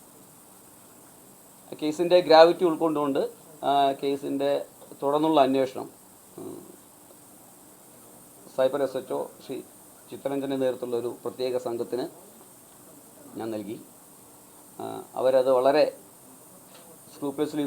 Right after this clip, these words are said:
ഫോളോ ചെയ്ത്, ആ, കേസ് അന്വേഷണം നടത്തി. അതിലൊരു പ്രധാന കണ്ണിയെ ഇപ്പോൾ അറസ്റ്റ് ചെയ്തിട്ടുണ്ട്. ആ, അയാൾ, അയാളുടെ പേര് അബ്ദുൾ റോഷൻ എന്നാണ് പേര്.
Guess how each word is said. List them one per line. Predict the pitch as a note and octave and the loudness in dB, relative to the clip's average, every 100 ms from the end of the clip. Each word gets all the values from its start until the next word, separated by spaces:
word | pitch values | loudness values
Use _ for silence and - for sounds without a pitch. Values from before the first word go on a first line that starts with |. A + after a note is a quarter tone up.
| C3 | -4
ഫോളോ | C3 C3 | -2 -2
ചെയ്ത്, | C3 A#2+ E3+ - - A#2 | -2 -6 -10 -12 -18 -12
ആ, | A#2 A#2+ | -12 -10
കേസ് | A#2+ B2+ | -8 -6
അന്വേഷണം | A#2+ A#2+ A#2+ | -8 -8 -10
നടത്തി. | A2 C3+ | -10 -8
അതിലൊരു | B2 B2 - | -6 -6 -8
പ്രധാന | A#2 A2 D#3+ D#3 A#2+ | -12 -4 -2 -2 -4
കണ്ണിയെ | A2 A#2+ - - - - - - - | -6 -6 -8 -14 -20 -20 -20 -20 -16
ഇപ്പോൾ | A2+ B2 A#2+ G#2+ | -2 -2 -2 -4
അറസ്റ്റ് | A2 A#2 C3 | -4 -2 -4
ചെയ്തിട്ടുണ്ട്. | A2 G2+ G2+ - - - - - - - - - - - - - - - - B2 | -4 -6 -8 -10 -12 -20 -20 -20 -20 -20 -20 -20 -20 -20 -20 -20 -20 -20 -12 -2
ആ, | B2 A#2+ - - | -2 -2 -4 2
അയാൾ, | C#3+ D3+ D#3 D#3 - - | 6 8 6 4 -4 -6
അയാളുടെ | - C3+ C3+ | -2 -2 -2
പേര് | C#3 - | -4 -2
അബ്ദുൾ | C3 C#3 F3+ D#3 | -2 2 4 4
റോഷൻ | D3+ D#3+ C#3+ | 0 -2 -2
എന്നാണ് | C3+ B2 | -2 0
പേര്. | G#2+ F#2+ | -2 -4